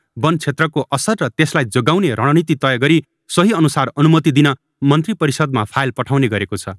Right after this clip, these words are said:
उसले वन क्षेत्र भोकाधिकार अनुमतिका लागि वन ऐन दुई हजार छयत्तरको दफा बयालिस र राष्ट्रिय निकुञ्जको संरक्षित क्षेत्रमा परेमा पूर्वाधार निर्माण सम्बन्धी कार्यविधि दुई हजार त्रिसठी अनुसार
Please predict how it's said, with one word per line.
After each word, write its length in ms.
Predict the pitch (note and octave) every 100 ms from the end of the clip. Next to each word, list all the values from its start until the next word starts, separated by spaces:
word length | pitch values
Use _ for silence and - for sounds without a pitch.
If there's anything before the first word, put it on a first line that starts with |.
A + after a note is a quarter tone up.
| _ _ _ -
उसले 280 | D#3 E3+ C#3
वन 240 | A2 D3+
क्षेत्र 300 | D#3 D#3+ D#3
भोकाधिकार 560 | G#2 G2+ B2+ C#3 D3+ D3+
अनुमतिका 440 | C3+ C3+ C3+ E3+ C3
लागि 340 | B2+ C#3+ D3 - _ A2+
वन 300 | A2 G#3 G3+ -
ऐन 220 | D#3+ A2+
दुई 140 | A2
हजार 240 | D3 C#3+ C3
छयत्तरको 540 | - C#3 E3 E3 B2+
दफा 340 | G#2 C3 D3 A#2+
बयालिस 480 | G#2 C#3 F3 -
र 120 | C3 G#2 _ _ -
राष्ट्रिय 320 | D3 - G#3+
निकुञ्जको 520 | B2 A2+ D#3 E3 D3+
संरक्षित 500 | - C3 D#3+ D#3+ A#3
क्षेत्रमा 380 | - D3 C#3 A#2+
परेमा 360 | - C3 D#3 C3+ - _ _ -
पूर्वाधार 400 | D#3 D3 E3+ F#3+
निर्माण 320 | C#3 C#3+ C3
सम्बन्धी 460 | - B2+ D#3+ D#3+
कार्यविधि 520 | C#3 B2+ C3+ C#3+ D3+ A#2+
दुई 160 | A#2+
हजार 180 | C3 A2
त्रिसठी 520 | - A#2 - D#3+ -
अनुसार 380 | B2 C3 D3+